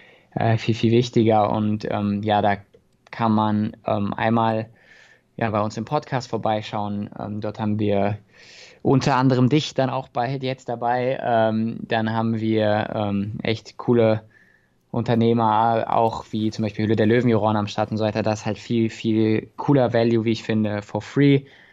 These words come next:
Dann haben wir, wie gesagt, die Online-Education-App. Äh, dort kann man mit uns auch über Membership-Bereiche in Kontakt treten.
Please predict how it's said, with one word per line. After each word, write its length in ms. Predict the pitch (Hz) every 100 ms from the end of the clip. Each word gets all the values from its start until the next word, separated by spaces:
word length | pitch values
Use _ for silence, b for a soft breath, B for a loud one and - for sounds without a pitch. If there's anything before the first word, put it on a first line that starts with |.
| B
Dann 140 | - 117
haben 100 | 113
wir, 80 | 113
wie 100 | 113
gesagt, 280 | 117 110
die 60 | 113
Online-Education-App. 1080 | 113 113 113 107 110 120 120 117 110 110 -
Äh, 200 | - 107
dort 200 | 110 110
kann 120 | 117
man 120 | 107
mit 120 | 104
uns 220 | 110 107 -
auch 220 | 101 -
über 280 | 101 104 104
Membership-Bereiche 1080 | 107 110 113 113 - 101 104 104 101 -
in 100 | 98
Kontakt 460 | 98 - - 117 -
treten. 500 | - 104 101 104 101